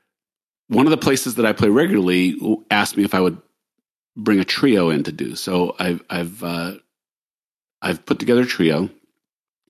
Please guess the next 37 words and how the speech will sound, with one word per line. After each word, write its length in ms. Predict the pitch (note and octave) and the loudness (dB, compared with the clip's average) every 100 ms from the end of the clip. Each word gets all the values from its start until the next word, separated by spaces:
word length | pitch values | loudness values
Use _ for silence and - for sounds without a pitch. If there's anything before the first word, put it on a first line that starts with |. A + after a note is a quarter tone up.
| _ _ _ _ _ | _ _ _ _ _
It's 460 | G2 F#2 - - - _ _ _ - | -2 -2 -4 -10 -12 _ _ _ -6
basically 800 | G2 A2+ - G2+ G2+ F#2+ F#2 - - | 0 0 0 2 2 4 0 -4 -14
the, 480 | - G#2 G2 F#2+ G#2+ - | -8 -2 0 0 -2 -6
the 280 | F2+ F2 E2+ | -6 -6 -6
set 460 | - - - A#2+ | -10 -6 -4 -2
list 260 | A#2+ G#2 - | -2 -2 -4
that 80 | A2 | -4
I 80 | F2+ | 0
do 240 | G#2+ G2+ | 2 2
up 160 | F#2 F2+ | 2 0
in 60 | |
Northern 380 | F#2+ A2 B2 G#2+ | 2 4 4 0
California 720 | - F2 E2+ - F2+ F2 E2 | 0 -4 -6 -2 0 2 0
with 200 | E2 E2 | -2 -4
that 180 | F2+ E2 | -4 -4
band 220 | F#2 F2+ | 0 0
in 60 | F2 | 0
the 80 | E2 | 0
coffee 340 | A2+ A2+ G#2 | 0 0 -2
house 220 | F2 E2+ | -6 -8
that 100 | - | -8
I 100 | D#2+ | -8
do. 280 | D2 D2+ D#2 | -4 -4 -4
I'm 80 | D2+ | -4
just 120 | D#2+ | -8
basically 240 | E2+ D#2+ D#2+ | -8 -8 -8
taking 280 | F#2 E2 D#2+ | -6 -2 0
that. 260 | F2+ E2+ - - - | 0 -2 -8 -20 -18
So 160 | - E2+ | -6 0
I'm 60 | |
not 180 | G2 E2+ | 0 0
learning 320 | F#2 F#2 F#2 | 0 2 0
a 60 | D#2+ | 0
whole 160 | F2+ | -2
new, 280 | F2 E2+ E2+ - | 0 0 -2 -6
you 80 | E2 | -8
know, 160 | D#2 | -8